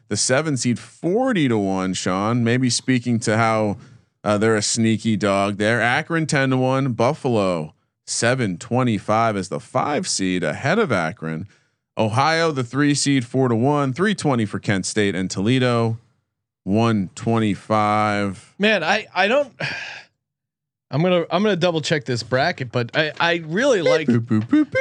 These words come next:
Speaker 2: I really
Speaker 1: boop,
Speaker 2: like
Speaker 1: boop.
Speaker 2: Akron. I, I mean, they just passed the eye test,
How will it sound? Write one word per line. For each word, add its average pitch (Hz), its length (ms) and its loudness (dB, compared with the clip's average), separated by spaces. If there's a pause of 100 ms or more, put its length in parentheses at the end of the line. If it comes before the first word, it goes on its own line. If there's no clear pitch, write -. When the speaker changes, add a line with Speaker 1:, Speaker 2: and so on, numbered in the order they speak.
Speaker 2:
I 233 120 4
really 269 260 4
Speaker 1:
boop, - 40 4
Speaker 2:
like 262 200 4
Speaker 1:
boop. 220 100 0
Speaker 2:
Akron. 208 600 -2
I, 165 280 0
I - 20 2
mean, 190 180 2
they 175 120 2
just 180 200 -2
passed 180 340 0
the 143 160 2
eye 175 200 2
test, 123 640 -4